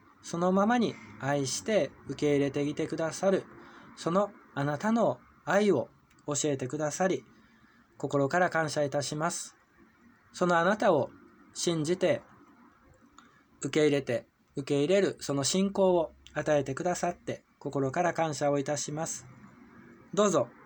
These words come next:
その信仰によって、あなたの前でいつも慎み深く考えるものとならせてくださいますようにお願いをいたします。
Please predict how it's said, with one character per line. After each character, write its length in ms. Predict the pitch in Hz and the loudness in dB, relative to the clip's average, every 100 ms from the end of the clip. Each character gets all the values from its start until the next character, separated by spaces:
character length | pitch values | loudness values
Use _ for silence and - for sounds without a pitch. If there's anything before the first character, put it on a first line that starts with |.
| - - | -20 -12
そ 140 | - 151 | -4 0
の 100 | 143 | 0
信 260 | 160 151 | 0 -2
仰 180 | - 147 | 0 0
に 120 | 147 | 2
よ 80 | 165 | -2
っ 40 | |
て、 300 | 190 - 139 - _ _ - | -4 -2 -4 -4 _ _ -8
あ 80 | 139 | -2
な 140 | 143 | 0
た 100 | 139 | 0
の 160 | 135 131 | 0 0
前 240 | 180 196 | 0 0
で 220 | 165 117 - - - | 0 -2 -6 -20 -18
い 80 | |
つ 120 | - 139 | -8 -2
も 220 | 170 220 - - - _ _ - | -2 -2 -8 -20 -20 _ _ -8
慎 380 | 147 151 143 | -4 -2 0
み 160 | 143 139 | 0 0
深 260 | 165 175 160 | 0 0 0
く 280 | 202 202 - _ | 0 -2 -4 _
考 260 | 139 143 139 | -4 -2 2
え 100 | 143 | 2
る 120 | 135 | 2
も 120 | 131 151 | 0 -2
の 120 | 190 | -2
と 260 | 196 139 - - - | 0 0 -4 -16 -6
な 80 | 135 | -4
ら 100 | 131 | -4
せ 120 | 123 | -6
て 120 | 127 | -6
く 80 | 147 | -4
だ 140 | 160 | -4
さ 160 | 151 165 | -2 -4
い 80 | 160 | -4
ま 120 | 180 | -6
す 180 | - 175 | -4 0
よ 160 | 170 | 2
う 40 | 147 | 2
に 140 | 117 - - - | -2 -8 -20 -12
お 80 | 135 | -4
願 260 | 135 135 135 | 0 2 2
い 60 | |
を 100 | 131 | 2
い 60 | 131 | 0
た 120 | 135 | -2
し 160 | 131 143 | -4 -4
ま 160 | 156 | -4
す。 240 | - - | -4 -6